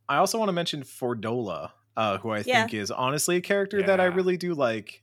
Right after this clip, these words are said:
Speaker 1: in, uh, the, you know, the story of fourteen. I think has a really great arc, and, uh, I do have to shout out, uh, the one, the only Emmett Selk.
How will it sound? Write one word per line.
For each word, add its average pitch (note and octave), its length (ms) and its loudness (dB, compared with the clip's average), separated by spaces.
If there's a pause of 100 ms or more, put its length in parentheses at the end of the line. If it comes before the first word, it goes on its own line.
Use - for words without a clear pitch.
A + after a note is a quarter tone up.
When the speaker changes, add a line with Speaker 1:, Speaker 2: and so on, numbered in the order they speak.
(120)
Speaker 1:
in, A2+ 420 -4
uh, G#2+ 220 -4
the, G2 480 -8 (480)
you A#2 140 -10
know, G2+ 80 -8
the G2+ 100 -10
story G#2+ 720 -6
of G2+ 400 -8
fourteen. A2+ 600 -8
I G2 80 -4
think G#2 200 -12
has G2+ 160 -8
a G2+ 60 -8
really G2 280 -8
great F#2+ 300 -10
arc, F#2+ 320 -8 (500)
and, G#2 340 -6
uh, F#2+ 380 -4
I A#2 80 -6
do A#2 120 -8
have A#2+ 120 -6
to B2 60 -10
shout A2+ 300 -4
out, G#2 340 -4
uh, F#2+ 400 -6
the G#2+ 100 -12
one, G#2+ 220 -8
the G#2 120 -10
only G2+ 300 -10
Emmett G2+ 260 -10
Selk. - 480 -2